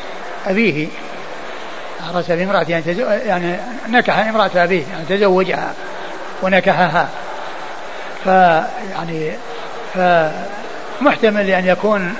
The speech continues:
يعني ذلك عن طريق الوطء ويكون بدون عقد،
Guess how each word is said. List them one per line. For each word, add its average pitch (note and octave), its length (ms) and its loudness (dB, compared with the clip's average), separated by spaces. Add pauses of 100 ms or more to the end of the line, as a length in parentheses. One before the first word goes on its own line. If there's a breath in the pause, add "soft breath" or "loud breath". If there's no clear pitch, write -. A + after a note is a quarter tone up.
(200)
يعني F3+ 380 0
ذلك G3 240 4
عن E3 160 2
طريق G3 260 2
الوطء A3 340 4 (1040)
ويكون F#3 440 4
بدون F#3+ 240 2
عقد، G#3+ 300 2